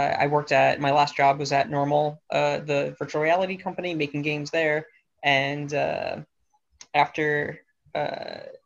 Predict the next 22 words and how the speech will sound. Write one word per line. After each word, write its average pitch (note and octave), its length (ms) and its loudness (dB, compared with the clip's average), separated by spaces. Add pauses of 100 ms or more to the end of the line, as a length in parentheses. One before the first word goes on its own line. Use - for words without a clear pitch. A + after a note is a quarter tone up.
(400)
losing D#3+ 260 2
a D3 60 2
friend E3 280 0
who D#3+ 60 -4
was D3 120 -4
also D#3 260 0
a - 20 0
game D3+ 160 -2
developer, D3 680 -2 (460)
uh, C#3+ 320 2
I C3+ 100 0
decided C#3 400 4
to C#3+ 300 -2
just C#3+ 460 -10 (260)
jump D3 240 0
out C#3 360 4 (100)
of C#3 300 2
working D3 240 -2
for D3+ 80 0
other D3 160 0
people D3 520 0
and C#3+ 480 -6